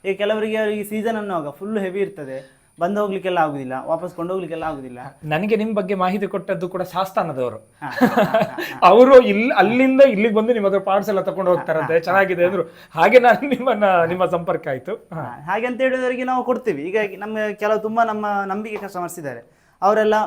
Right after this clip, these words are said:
Speaker 1: per month ಎಲ್ಲ ಕೊಂಡು ಹೋಗ್ತಾರೆ. ಆ ಮಂತ್ ಅಲ್ಲಿ ಅವ್ರು ಎಷ್ಟು ಫಂಕ್ಷನ್ ಮಾಡ್ತಾರೆ,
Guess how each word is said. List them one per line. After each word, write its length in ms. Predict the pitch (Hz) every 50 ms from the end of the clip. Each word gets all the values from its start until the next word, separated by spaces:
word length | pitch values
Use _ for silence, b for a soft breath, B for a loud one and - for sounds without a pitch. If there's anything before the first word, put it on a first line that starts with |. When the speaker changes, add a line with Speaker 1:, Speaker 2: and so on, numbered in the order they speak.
| - - - 202
Speaker 1:
per 200 | 208 208 208 202
month 220 | 214 220 214 220
ಎಲ್ಲ 120 | 196 190
ಕೊಂಡು 200 | 180 202 190 170
ಹೋಗ್ತಾರೆ. 300 | 151 - - - 135 143
ಆ 160 | - 165 175 175
ಮಂತ್ 220 | 180 175 185 185
ಅಲ್ಲಿ 80 | 185 175
ಅವ್ರು 120 | 175 170
ಎಷ್ಟು 160 | 165 170 -
ಫಂಕ್ಷನ್ 320 | 170 170 165 160 175 170 160
ಮಾಡ್ತಾರೆ, 460 | 151 143 - 147 139 147 147 -